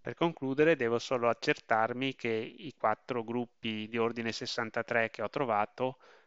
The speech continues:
sono A due A due non isomorfi. Beh, i primi due sappiamo che sono abeliani e sicuramente sono tra loro non isomorfi,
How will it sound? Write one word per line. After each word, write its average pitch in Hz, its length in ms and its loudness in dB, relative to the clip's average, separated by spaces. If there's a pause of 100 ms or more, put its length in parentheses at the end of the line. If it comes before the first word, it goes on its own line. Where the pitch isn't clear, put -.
sono 117 460 -2
A 127 120 2
due 123 180 2
A - 20 4
due 113 340 -2
non 107 180 -4
isomorfi. 107 760 -6 (760)
Beh, 143 260 -6
i 139 120 -8
primi 127 260 0
due 151 520 2
sappiamo 113 500 -2
che 113 120 -10
sono 110 240 -6
abeliani 113 800 -2 (120)
e 110 380 -6 (100)
sicuramente 110 760 -4
sono 107 440 -4
tra 113 160 2
loro 107 420 -2
non 107 220 -4
isomorfi, 107 800 -4